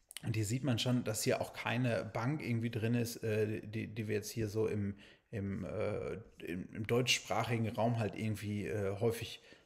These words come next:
schon mal gehört haben. Also das heißt, im Moment im Euro-Bereich kriegst du eigentlich gar keine Zinsen, selbst wenn's hier mal irgendwie null Komma drei Prozent sind.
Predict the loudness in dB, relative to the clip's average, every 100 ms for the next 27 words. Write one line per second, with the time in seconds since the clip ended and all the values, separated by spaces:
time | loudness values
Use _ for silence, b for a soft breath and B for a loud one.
0 | _ -2 0 4 6 6 4 -2 -4 -6
1 | B B B B 6 8 8 4 6 6
2 | 6 6 8 8 6 2 2 8 10 10
3 | 8 2 4 4 2 0 -8 -14 _ 2
4 | 2 4 2 0 2 2 2 0 -2 -2
5 | -2 0 0 2 2 4 2 2 2 2
6 | 2 2 2 4 6 6 4 2 2 4
7 | 4 4 2 -6 2 2 4 0